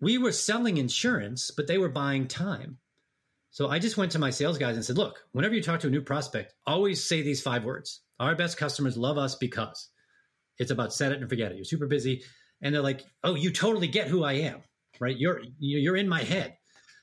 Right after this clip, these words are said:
And sales, we, we never,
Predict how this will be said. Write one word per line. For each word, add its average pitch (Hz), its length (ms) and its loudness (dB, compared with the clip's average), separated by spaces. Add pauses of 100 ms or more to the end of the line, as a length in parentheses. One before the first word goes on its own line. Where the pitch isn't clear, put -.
(220)
And 143 220 0
sales, - 680 0 (200)
we, 180 420 0 (500)
we 160 160 2
never, 185 640 2